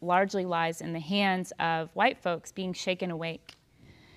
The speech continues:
and those of us who have benefited from generational and systemic privilege. We must work in our own circles. I think there are many of us who attend this class who want to do that work, who are hurting and really want to make things better.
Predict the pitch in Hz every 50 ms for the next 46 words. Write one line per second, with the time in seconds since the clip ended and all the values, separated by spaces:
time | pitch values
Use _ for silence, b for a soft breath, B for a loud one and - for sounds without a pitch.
0 | b b b b 180 180 185 190 180 185 190 190 226 214 208 196 - - 208 196
1 | 180 196 208 233 262 247 - 196 175 175 170 165 - 185 175 170 160 185 175 175
2 | 185 180 175 175 170 - 185 170 165 160 160 165 - 175 - - - 180 170 170
3 | - _ - - 190 185 - 175 147 - - - - - - - _ _ _ _
4 | _ _ _ _ _ _ b b b b 208 214 214 214 226 - - - 165 208
5 | - 240 208 202 196 - 165 180 220 214 - - - - - - - - - -
6 | - - - - - _ _ - - _ - 185 180 - - 196 202 - - 196
7 | 196 190 185 185 190 190 196 214 233 240 226 202 185 170 165 175 170 - - -
8 | 202 175 175 - - 196 175 175 170 165 - - - 196 190 190 185 180 180 175
9 | - - - - b b b b b b b 233 233 202 180 190 220 320 381 -
10 | - 214 165 175 160 160 151 - - - - 98 - - _ _ - - - 196
11 | 196 185 170 - 220 226 269 277 247 190 170 165 151 - 180 180 180 196 208 214
12 | 208 175 180 180 196 - - - - 190 180 180 180 - - _ - 185 180 180
13 | 160 - - - 151 175 196 117 -